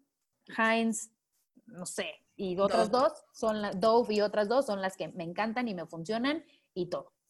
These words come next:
Speaker 2: Ok, fíjate que yo siempre pensé que ese tipo de, o sea, de, de recomendaciones era pagado.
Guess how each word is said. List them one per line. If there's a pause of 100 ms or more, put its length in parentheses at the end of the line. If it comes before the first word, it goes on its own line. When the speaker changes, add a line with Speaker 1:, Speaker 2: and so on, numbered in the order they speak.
(240)
Speaker 2:
Ok, (520)
fíjate
que
yo
siempre
pensé (120)
que
ese
tipo
de, (280)
o
sea,
de,
de
recomendaciones (680)
era
pagado.